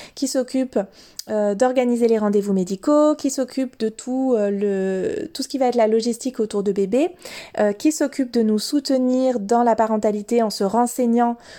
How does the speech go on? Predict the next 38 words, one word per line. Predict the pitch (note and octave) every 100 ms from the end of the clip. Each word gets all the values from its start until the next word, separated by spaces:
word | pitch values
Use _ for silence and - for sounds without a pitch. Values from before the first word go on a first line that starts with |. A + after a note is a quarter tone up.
| -
euh, | G3 F#3+
sur | - A#3+ -
toutes | D#4 -
les | A#3
choses, | - B3+ C4 A3
euh, | G3+ G3 F#3+ F#3+ _ _
qui | - B3
ont | A#3+ A#3
trait | - A#3+ A#3
à | G3+
la | G3
parentalité, | G3 F#3 F#3 F#3 F#3+ B3 F4 - - - - _
et | D#4 F#4 F4
qu'ils | C4 A#3
passent | A3+ A3 - - _
aussi | A#3+ B3
du | B3 A#3
temps | C4 B3+ B3
à | G3+
connecter, | - G#3 G#3 - F#4+ A4
eux, | D4+ E4
en | B3
tant | A3 A3
que | A3
pères, | G#3 A#3+ A#3+ A#3 -
à | G#3+
leur | G#3 G3+
enfant, | G3 C#4+ - - - -
et | - F#4+
qu'en | F4 C4+
plus | C4+
de | A3+
ça, | A3+ F4
bah, | F4 - C#4
ils | D4+
travaillent. | D4 A#3 G#3 G#3 G#3+ _ _ _ _ - - - _ _ _
Entre | G#3+ G#3 F#3+
parenthèses, | E3+ F3 G3+ D#4 C4+